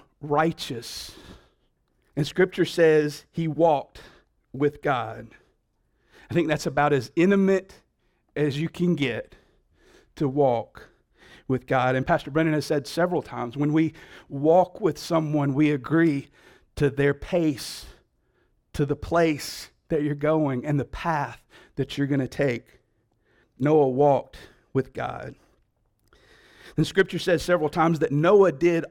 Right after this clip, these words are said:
all that God commanded, and he did it without question. How was he able to do this without question? Because he walked with God. He agreed to the pace, the place,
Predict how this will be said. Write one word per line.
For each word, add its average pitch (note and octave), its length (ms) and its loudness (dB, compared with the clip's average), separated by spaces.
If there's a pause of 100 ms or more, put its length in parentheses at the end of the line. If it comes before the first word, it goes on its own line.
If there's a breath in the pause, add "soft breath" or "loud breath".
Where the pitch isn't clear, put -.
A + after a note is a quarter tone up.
all G#3 380 6
that E3+ 240 0
God F3 380 2
commanded, C#3 800 -2 (800)
and B2+ 80 -2
he C3 80 0
did F3+ 140 0
it G#3 80 4
without E3 340 -8
question. - 640 -8 (300 soft breath)
How A3+ 140 2
was A#3+ 100 2
he A3 100 2
able G#3+ 140 4
to F3 60 0
do F3+ 280 -2
this G3+ 200 2
without F#3 260 0
question? F#3+ 520 0
Because D#3+ 400 -2
he D#3 120 -12
walked D3+ 540 -2 (760)
with D3 280 -2
God. - 420 -14 (960 soft breath)
He E3+ 100 2
agreed D#3+ 300 2
to D#3+ 80 -2
the C#3+ 80 0
pace, F3 440 2
the - 140 -4
place, - 600 -4